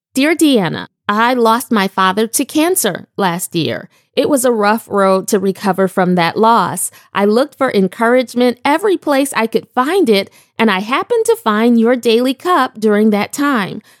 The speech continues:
I thought I was just looking for something to lift my spirits a little higher, but I found something so much more.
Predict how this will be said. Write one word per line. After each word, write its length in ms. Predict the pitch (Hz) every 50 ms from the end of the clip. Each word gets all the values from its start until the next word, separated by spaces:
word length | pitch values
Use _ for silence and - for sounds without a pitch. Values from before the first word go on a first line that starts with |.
| _ _
I 140 | - 240 247
thought 320 | 247 - 277 294 339 370 -
I 80 | 302 302
was 220 | 294 302 262 -
just 320 | - 247 247 254 - -
looking 360 | - 190 196 196 - 226 226 233
for 360 | - - 180 185 190 202 214
something 560 | - - - 175 170 190 - - 196 196 202 202
to 120 | - 214
lift 380 | 180 180 185 233 320 - _ -
my 160 | 359 311 302
spirits 600 | 294 - - _ 320 359 415 359 277 262 262 - -
a 100 | - 254
little 380 | 262 269 277 320 370 392 403 370
higher, 520 | - - 359 403 415 330 226 214 220 254 - - - _ _ _
but 160 | 240 254 -
I 160 | - 262 285 285
found 400 | _ - 202 202 214 233 254 -
something 480 | - 302 320 339 - - 220 220 240
so 220 | 226 - 240 196 175
much 280 | 180 180 202 - -
more. 400 | 262 269 277 262 233 - - -